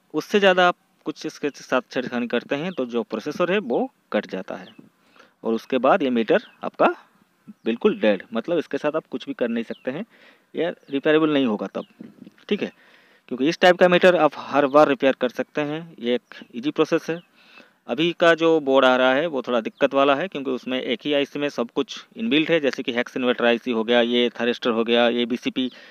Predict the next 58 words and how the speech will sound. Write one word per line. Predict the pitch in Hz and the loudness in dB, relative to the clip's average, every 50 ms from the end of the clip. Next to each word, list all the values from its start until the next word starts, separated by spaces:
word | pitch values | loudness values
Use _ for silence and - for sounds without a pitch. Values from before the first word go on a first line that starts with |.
| - - - - - _ _ _ _ _ _ _ - | -20 -20 -20 -20 -20 _ _ _ _ _ _ _ -6
फिफ्टी | 120 117 127 | -6 -4 -2
सिक्स | - 143 - - 135 | -2 -2 -2 2 2
हो | 123 117 | 2 4
गया, | 123 123 123 120 117 123 131 143 | 4 4 4 2 0 -4 -6 -6
ये | 170 190 | -4 -4
सब | 190 - 190 185 185 - - | -2 0 0 0 0 -2 -6
उसके | - 160 131 - 165 156 | -6 -6 -4 0 0 0
अंदर | 147 147 147 147 135 | 2 2 2 2 2
रहता | 123 117 - - 117 | 2 0 0 -2 -2
है | 117 120 | -2 -2
एक | 131 123 - | -2 -2 0
ही | 143 135 | 2 2
आईसी | 123 120 - - 117 | 4 2 2 -2 -4
के | - 110 | -4 -4
अंदर। | 104 101 101 107 - - - - - _ _ _ _ _ - | -4 -4 -6 -10 -12 -16 -20 -20 -20 _ _ _ _ _ -10
लेकिन | 113 - 131 120 | -8 -6 -4 0
पहले | - 143 151 180 202 | 2 4 6 8 8
वाला | 196 196 190 | 10 8 8
जो | 180 180 180 | 6 6 4
मीटर | 170 156 139 139 123 | 4 4 4 2 2
था | - 127 131 156 | 2 2 0 2
इसको | 170 151 - - - 175 | 2 0 -4 -2 0 2
अलग-अलग | 131 135 143 160 160 156 160 165 160 151 | 4 4 6 4 4 4 4 2 2 2
डिवीज़न | 135 143 143 147 160 160 165 | 2 2 2 2 2 0 0
करके | 156 156 147 - 175 185 175 | 0 -2 -2 -2 -2 -2 0
अलग-अलग | 135 135 147 147 147 151 143 - | 0 2 4 4 2 2 0 -2
सेक्शन | - 120 - - 151 151 151 | -6 -8 -6 -6 -6 -6 -2
के | 143 151 151 | 0 0 2
अनुसार | 143 135 131 135 131 - 160 160 | 2 0 0 -2 -2 0 0 0
इसको | 151 123 - - 180 226 - _ - - - - - - - _ _ _ _ _ _ _ _ _ - | 0 -2 -4 -4 -4 -4 -6 _ -16 -20 -20 -20 -20 -20 -20 _ _ _ _ _ _ _ _ _ -2
दिया | 131 151 143 120 | 2 4 4 4
गया | - 113 101 98 | 2 -2 -6 -8
है। | 98 98 98 - _ - - - - - - _ _ _ - | -10 -12 -14 -18 _ -20 -20 -20 -20 -20 -20 _ _ _ -8
जैसे | 143 - 170 | -6 -4 0
ये | 165 165 156 | 0 0 0
स्विचिंग | - 151 139 - 156 147 | 0 -2 -2 0 0 2
के | 143 147 | 2 2
लिए, | 139 135 135 | 4 4 4
आईसी | 127 123 120 139 | 4 4 2 0
स्विचिंग | 127 127 120 - 131 120 117 | -2 -2 -2 -2 -2 -2 -2
के | 117 | 0
लिए, | 113 110 110 | -2 -2 -2
अभी | 107 127 151 156 | -4 -2 -2 0
का | 160 - 165 | 2 4 4
जो | 156 160 160 | 6 6 6
आईसी | 156 156 147 - 160 | 6 6 4 4 4
आ | 156 151 | 6 6
रहा | 151 151 151 147 | 8 6 6 4
है, | 151 156 147 | 2 0 -2
प्रोसेसर | - 139 135 143 143 147 147 | -2 -4 -4 -4 -2 -2 0
आ | 131 139 | 2 4
रहा | 139 143 147 | 4 4 4
है, | 151 147 | 4 2
वो | 147 151 147 | 2 2 2
ऑटोमेटिक | 143 - 151 156 151 151 147 - | 4 4 2 2 2 0 -2 -2
स्विच | - 143 127 - | -4 -4 -4 -4
होता | 110 104 - 98 | -6 -8 -8 -10
है, | 98 87 87 | -14 -14 -18